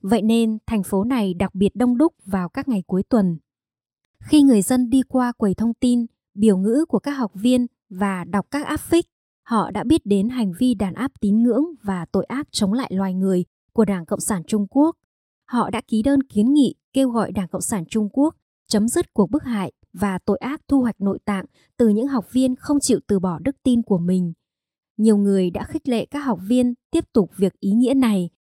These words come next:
và nói rằng cuộc bức hại sẽ chấm dứt. Hai thanh niên đã ký đơn kiến nghị và trò chuyện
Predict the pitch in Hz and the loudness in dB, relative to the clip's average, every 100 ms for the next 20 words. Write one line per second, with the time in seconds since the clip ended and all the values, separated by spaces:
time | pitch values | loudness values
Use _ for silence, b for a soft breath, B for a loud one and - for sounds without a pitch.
0 | _ _ 240 220 202 247 262 196 170 - | _ _ 0 2 0 0 -2 -4 -8 -2
1 | 208 190 302 262 208 - - - 208 269 | 0 2 0 0 -4 -6 -8 -6 -6 -4
2 | 214 196 226 330 - _ _ _ _ _ | 0 0 2 0 -2 _ _ _ _ _
3 | _ - 269 285 285 269 269 269 262 202 | _ -6 0 0 2 4 4 4 2 -4
4 | - 202 247 247 - 202 240 277 202 269 | -4 -2 0 0 0 0 4 2 2 -2
5 | 202 180 - 196 180 214 | -6 -6 -4 -4 0 -2